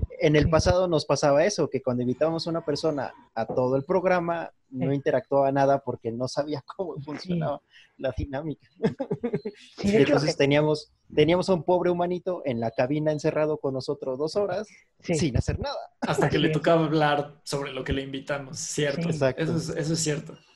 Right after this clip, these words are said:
Speaker 1: Sí.
Speaker 3: Sí, pero me parece buena, buena la idea y,
Speaker 2: Sí.
Speaker 3: y deberíamos hacerlo. Eh, el número siete se ve un número prometedor para el cambio.
Speaker 2: Sí, podría ser.
Speaker 3: <laughs> Así que,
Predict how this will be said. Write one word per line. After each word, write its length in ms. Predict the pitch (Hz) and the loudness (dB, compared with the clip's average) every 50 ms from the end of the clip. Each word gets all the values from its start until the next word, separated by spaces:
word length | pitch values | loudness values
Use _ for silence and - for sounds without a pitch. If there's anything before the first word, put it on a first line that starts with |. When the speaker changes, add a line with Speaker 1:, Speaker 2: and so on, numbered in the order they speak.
| - - - - - - | -18 -16 -16 -16 -16 -16
Speaker 1:
Sí. 240 | - 117 113 110 - - - | -14 -12 -12 -12 -12 -14 -8
Speaker 3:
Sí, 220 | - 170 196 180 | -6 -4 -4 0
pero 160 | 165 190 190 180 | 2 2 2 2
me 100 | 175 160 | 2 0
parece 500 | 175 175 185 170 190 214 202 185 165 156 | 2 2 2 2 2 4 4 4 4 2
buena, 340 | 160 165 - 226 233 214 | 0 0 -2 -2 -2 -2
buena 340 | 190 208 220 220 214 202 175 | -2 -2 -2 -2 -4 -4 -2
la 100 | 160 156 | -2 -2
idea 280 | 160 - - 113 - - - 151 - _ _ _ _ - | -2 -2 -2 -4 -4 -6 -8 -12 -14 _ _ _ _ -10
y, 80 | 139 | -6
Speaker 2:
Sí. 320 | 139 - 135 139 139 156 160 - | -4 -4 -4 -4 -6 -10 -6 0
Speaker 3:
y 100 | - 156 | 2 4
deberíamos 500 | 151 170 165 175 180 190 202 220 220 156 | 6 6 6 6 6 6 4 4 2 2
hacerlo. 340 | 165 165 156 - - - - _ _ _ _ _ _ _ _ _ _ - | 2 0 0 -2 -4 -6 -10 _ _ _ _ _ _ _ _ _ _ -8
Eh, 460 | - 135 131 127 123 123 120 - - | -6 -4 -2 -2 -2 -2 -2 -2 -2
el 180 | 143 151 160 175 | 2 4 4 4
número 260 | 196 202 202 170 160 | 4 4 4 4 4
siete 360 | - - 175 175 165 - 175 160 | 4 4 2 2 2 2 0 0
se 160 | - 147 135 | 0 0 0
ve 420 | 135 139 135 131 127 135 139 143 147 | 0 0 0 0 -2 -4 -4 -4 -2
un 160 | 156 160 160 | -2 0 2
número 340 | 165 170 165 151 147 - - | 2 4 4 4 4 2 0
prometedor 720 | - 147 139 147 147 139 - 139 135 147 147 139 139 160 - - | -2 -4 -2 -2 -2 -2 -2 -2 0 2 0 0 -2 -2 -6 -8
para 160 | 139 139 135 | -6 -6 -6
el 140 | 135 131 - | -8 -8 -8
cambio. 340 | 143 139 135 - - - - _ _ _ - - - | -8 -8 -8 -10 -16 -20 -20 _ _ _ -14 -12 -6
Speaker 2:
Sí, 160 | - - 220 - | -6 -6 -6 -4
podría 380 | - 185 175 180 190 208 208 190 | -2 -2 0 2 2 2 2 2
ser. 180 | - 233 247 240 | 0 -2 -6 -8
Speaker 3:
<laughs> 420 | - - 240 233 - - - 220 | -8 -8 -8 -8 -8 -10 -10 -10
Así 220 | 156 - 156 151 156 | -6 -6 -6 -4 -2
que, 140 | 160 151 | -2 -2